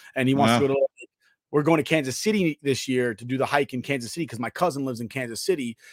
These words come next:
Speaker 1: So all of my other cousins that are on active duty, we're all going to Kansas City to do a, a hike out there in October. So, like,
Speaker 2: Nice.
Speaker 1: Irreverent Warriors, awesome. It's called the Silky Hike.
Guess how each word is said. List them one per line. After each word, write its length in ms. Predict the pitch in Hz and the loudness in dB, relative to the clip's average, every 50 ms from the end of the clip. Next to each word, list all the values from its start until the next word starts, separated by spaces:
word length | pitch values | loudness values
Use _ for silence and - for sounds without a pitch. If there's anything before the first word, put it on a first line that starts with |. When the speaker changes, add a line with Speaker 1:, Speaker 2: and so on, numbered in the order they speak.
| - - | -16 -2
Speaker 1:
So 160 | - 160 156 | 2 4 6
all 240 | - 165 170 175 180 | 8 10 10 10 8
of 60 | 160 | 8
my 100 | 160 151 | 6 6
other 200 | 160 185 214 185 | 6 6 6 4
cousins 340 | - - 147 131 131 131 123 | 4 4 2 4 2 2 2
that 100 | 131 127 | 4 4
are 60 | 123 | 4
on 120 | 123 127 131 | 4 4 2
active 300 | 131 127 120 - 127 120 | 2 0 -2 -4 -8 -8
duty, 220 | 143 180 165 147 | -6 -4 -4 -2
we're 160 | 123 139 151 | 2 6 6
all 140 | 160 160 156 | 6 6 6
going 200 | 135 143 147 143 | 4 0 -4 -4
to 100 | 131 - | -4 -4
Kansas 300 | - 151 147 127 120 110 | -4 -4 -4 -4 -6 -6
City 240 | - - 165 147 131 | -6 -6 -6 -4 -6
to 80 | 123 | -6
do 200 | 113 107 123 131 | -6 -4 -4 -4
a, 40 | 127 117 113 - | -4 -4 -4 -6
a 80 | - 117 | -6 -2
hike 280 | - 135 143 131 - 131 | 0 0 0 0 -2 -4
out 200 | 120 120 113 - | -4 -4 -4 -4
there 120 | 131 127 | -4 -4
in 60 | 117 | -4
October. 520 | - 107 - - 151 160 151 120 117 107 - _ _ _ - - _ | -4 -8 -8 -6 -6 -6 -4 -6 -8 -10 -12 _ _ _ -20 -20 _
So, 180 | - - 220 | 4 8 8
like, 160 | 208 185 165 | 8 8 8
Speaker 2:
Nice. 100 | - - | 6 6
Speaker 1:
Irreverent 300 | 151 160 170 170 220 220 | 8 8 8 8 6 4
Warriors, 560 | 196 190 190 190 190 190 185 180 - - - - _ _ _ | 6 6 6 6 6 6 4 4 0 -4 -12 -20 _ _ _
awesome. 320 | 143 147 156 147 139 175 | 6 6 6 6 4 -2
It's 80 | 139 - | -4 -4
called 140 | - 175 139 | -4 -4 -4
the 40 | |
Silky 380 | 123 - - 214 - - - 123 | -4 0 0 0 0 0 -4 -8
Hike. 360 | 107 117 101 101 - - - | -6 -6 -8 -8 -14 -20 -20